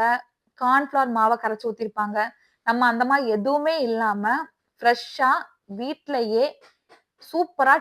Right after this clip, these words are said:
டேஸ்டியா, ஹெல்தியா நம்ம இந்த ரெசிபி பண்ணிருக்கோம். நம்ம இதை வச்சு ஒரு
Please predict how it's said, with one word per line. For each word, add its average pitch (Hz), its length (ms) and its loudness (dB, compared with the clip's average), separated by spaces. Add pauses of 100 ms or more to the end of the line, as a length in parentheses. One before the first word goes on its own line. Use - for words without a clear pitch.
டேஸ்டியா, 254 640 -2 (600)
ஹெல்தியா 285 500 0
நம்ம 247 160 -2
இந்த 220 140 -2
ரெசிபி 226 280 -10
பண்ணிருக்கோம். 214 640 -4 (1000)
நம்ம 247 240 0
இதை 262 180 0
வச்சு 233 360 -2
ஒரு 254 200 2